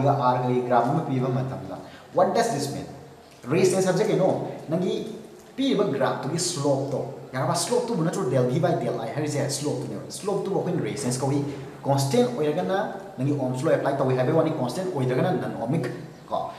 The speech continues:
ꯑꯗꯨꯕꯨ ꯀꯣꯟꯁꯇꯦꯟ ꯑꯣꯏꯅꯤ ꯑꯣꯏꯅꯤ-, ꯑꯣꯏꯔꯣꯏ ꯍꯥꯏꯕꯗꯨꯗꯤ ꯀꯣꯟ-, ꯀꯩ ꯍꯥꯏꯇꯥꯔꯦ, ꯅꯪꯒꯤ ꯐꯤꯛꯁ ꯅꯠꯇꯦꯕ꯫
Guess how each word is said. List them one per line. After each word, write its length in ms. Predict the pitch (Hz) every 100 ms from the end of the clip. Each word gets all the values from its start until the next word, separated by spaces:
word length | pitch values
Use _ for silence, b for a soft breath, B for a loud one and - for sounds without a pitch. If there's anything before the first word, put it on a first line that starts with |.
| B 165
ꯑꯗꯨꯕꯨ 260 | 196 - 143
ꯀꯣꯟꯁꯇꯦꯟ 280 | 143 - 156
ꯑꯣꯏꯅꯤ 180 | 151
ꯑꯣꯏꯅꯤ-, 320 | - 139 131 131 139
ꯑꯣꯏꯔꯣꯏ 240 | 135 123 120
ꯍꯥꯏꯕꯗꯨꯗꯤ 240 | 127 165 175 - - - - -
ꯀꯣꯟ-, 160 | 139 135
ꯀꯩ 340 | 123 113 110
ꯍꯥꯏꯇꯥꯔꯦ, 200 | 110 143 143
ꯅꯪꯒꯤ 160 | 147 131 139 -
ꯐꯤꯛꯁ 220 | 240 -
ꯅꯠꯇꯦꯕ꯫ 280 | 147 143 120